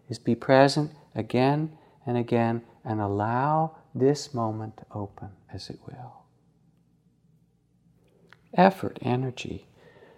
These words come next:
The second of these active qualities is called Dhammavichaya, investigation. To see things clearly, to know what is so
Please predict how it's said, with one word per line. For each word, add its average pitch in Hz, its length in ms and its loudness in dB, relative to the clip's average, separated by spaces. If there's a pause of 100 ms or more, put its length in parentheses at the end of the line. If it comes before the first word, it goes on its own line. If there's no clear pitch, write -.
(160)
The 151 60 2
second 202 500 8
of 113 120 0
these 101 260 0
active 113 480 -6
qualities 101 920 -6 (1000)
is 120 160 -2
called 135 300 6
Dhammavichaya, 131 1040 4
investigation. 107 1120 -2 (500)
To - 140 -8
see 233 580 6
things 117 600 2 (280)
clearly, 156 760 8 (240)
to - 120 0
know 151 460 8
what 165 240 10
is 160 160 4
so 131 560 2